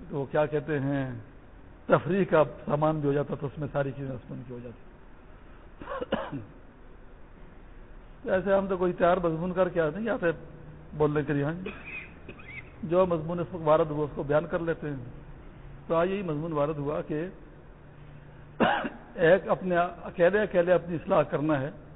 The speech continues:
اکیلے، اکیلے اپنی اصلاح کرنا ہے، اور ایک اصلاحی نظام کا ایک فرد اور رکن بن کے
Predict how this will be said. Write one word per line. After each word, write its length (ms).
اکیلے، 360
اکیلے 280
اپنی 200
اصلاح 340
کرنا 240
ہے، 100
اور 200
ایک 260
اصلاحی 400
نظام 440
کا 340
ایک 360
فرد 260
اور 80
رکن 220
بن 280
کے 220